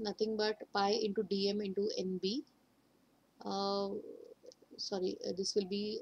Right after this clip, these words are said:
um, middle roller N M divided by pi into D B into N B. So please correct this mistake, it is N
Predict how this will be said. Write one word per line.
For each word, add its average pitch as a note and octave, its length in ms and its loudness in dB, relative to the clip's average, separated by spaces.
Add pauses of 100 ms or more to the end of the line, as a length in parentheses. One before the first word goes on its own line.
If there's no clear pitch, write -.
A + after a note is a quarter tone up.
(120)
um, F#3+ 440 -4 (180)
middle G3 340 4
roller F#3 280 0 (100)
N F#3+ 220 -2
M F#3 260 -2 (640)
divided G3+ 240 2
by G#3 240 4
pi G3 140 4 (140)
into A3 480 2 (120)
D G3 160 2
B G3+ 260 2
into C#4+ 400 0 (460)
N F3+ 200 0
B. D3+ 140 -4 (1000)
So - 240 -12
please A3 200 -4
correct F#3 280 -2
this G#3 180 0
mistake, G3+ 360 2
it G#3 120 2
is F#3+ 180 0
N G3+ 340 0